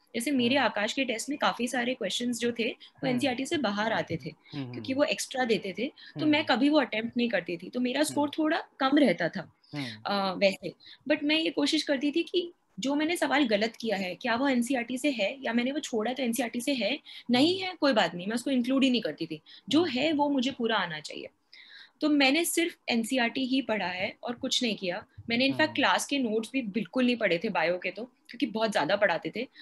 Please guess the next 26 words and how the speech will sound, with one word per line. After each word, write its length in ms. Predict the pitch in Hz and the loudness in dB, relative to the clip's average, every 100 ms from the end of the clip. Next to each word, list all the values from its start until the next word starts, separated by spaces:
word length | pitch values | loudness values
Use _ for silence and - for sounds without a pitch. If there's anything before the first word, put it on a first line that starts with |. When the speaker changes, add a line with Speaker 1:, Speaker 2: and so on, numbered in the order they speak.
| - | -10
Speaker 2:
हम्म। 280 | 139 123 110 | -8 -8 -2
Speaker 1:
अ, 120 | 214 | 0
specially 460 | 220 214 208 233 226 | 2 0 0 -2 4
botany 360 | 208 185 226 233 | 4 4 2 2
और 80 | 240 | 2
zoology 440 | 208 208 196 226 | 2 2 2 0
में, 100 | 226 | -2
मतलब, 280 | 233 202 233 | -4 -4 -4
बहुत 400 | 196 190 185 233 | -2 -2 -2 2
ही 60 | 269 | 2
ज्यादा 200 | 180 165 | 4 2
पढ़ाते 360 | 147 135 - | 0 -4 -8
थे। 320 | - - 202 208 - | -20 -14 -10 -10 -6
तो 220 | 233 214 165 | -4 -4 -4
Speaker 2:
हम्म। 180 | 147 | -4
Speaker 1:
मैंने 220 | 214 208 240 | -2 2 2
realize 380 | 240 208 220 | 4 6 4
किया 120 | - 240 | 0 -4
कोई 140 | 269 | -2
फायदा 260 | 240 175 180 | 2 2 0
ही 80 | |
नहीं 160 | 180 147 | -4 -12
है। 60 | - _ _ _ _ _ | -18 _ _ _ _ _
और 60 | 185 | 4
Speaker 2:
तो 80 | 214 | 8
Speaker 1:
paper 320 | 220 262 330 | 8 6 2